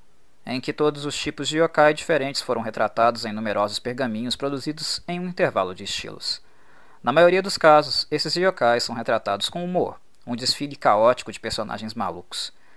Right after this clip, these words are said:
De fato, o Hyakki Yagyo tornou-se uma espécie de gênero artístico,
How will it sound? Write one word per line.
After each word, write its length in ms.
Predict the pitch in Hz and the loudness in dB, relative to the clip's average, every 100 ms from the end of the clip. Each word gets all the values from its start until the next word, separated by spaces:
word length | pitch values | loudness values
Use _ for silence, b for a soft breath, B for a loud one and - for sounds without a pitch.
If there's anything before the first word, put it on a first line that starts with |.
| b b | b b
De 120 | 123 | -10
fato, 460 | - 127 120 127 98 | 0 4 4 4 -2
o 40 | |
Hyakki 380 | 98 101 98 - | -6 -6 -6 -4
Yagyo 420 | 110 123 143 170 b b b b b | -2 2 2 2 b b b b b
tornou-se 500 | 185 180 180 185 - | 0 2 0 0 -2
uma 140 | 180 | -4
espécie 460 | 180 - 160 156 147 | -4 -2 0 0 0
de 100 | 147 | -6
gênero 340 | 120 135 131 | -4 -4 0
artístico, 560 | 120 117 - 156 - 147 | 0 0 -6 -6 -8 -12